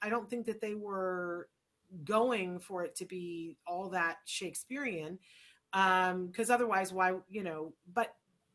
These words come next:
and yet they took a lot of the famous speeches word for word from Shakespeare. So that was a little discombobulating for me. I almost would have rather that they had not.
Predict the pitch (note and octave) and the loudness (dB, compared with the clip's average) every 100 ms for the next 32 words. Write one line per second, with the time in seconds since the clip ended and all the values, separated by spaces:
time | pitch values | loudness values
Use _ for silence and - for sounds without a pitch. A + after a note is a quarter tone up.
0 | - A3 B3 A3+ C4 C#4+ A3 B3 B3+ G3+ | -4 2 4 6 4 4 2 2 2 0
1 | - _ - D#4 - _ _ _ A3 A3+ | -12 _ -2 -2 -4 _ _ _ 2 4
2 | A3+ C4+ D4+ A#3 B3+ - B3 B3 A#3+ - | 6 6 6 0 -4 2 2 2 0 -2
3 | - C4 C4 B3 G#3+ G3 G3 A3 A#3 - | -2 0 2 2 2 -2 -2 0 0 -2
4 | G#3+ F#3+ A#3 G3 F3+ F3+ F#3+ F#3 - G#3+ | -4 0 2 2 0 -6 -8 -6 -6 -6
5 | - F#3+ D#3+ D#3+ G3 F3+ F3+ F3 - - | -6 -2 -2 0 0 0 0 -2 -8 -20
6 | _ _ _ G3 D4 D4 C4 A#3 G#3+ F#3 | _ _ _ 10 10 10 2 4 2 2
7 | F#3+ - F3+ F3 E3 D#3+ D3 D3 D3 E3 | 0 0 4 4 4 0 -4 -6 -8 -8
8 | D#3+ - A3 A3+ A#3+ C#4 C4+ - A3+ A#3 | -6 2 6 8 6 4 4 2 4 0
9 | G3+ A3 G#3+ G#3+ F#3+ F#3 F#3 D3+ E3 D3 | 4 4 4 4 -2 -2 -2 -2 -4 -6
10 | C3+ | -8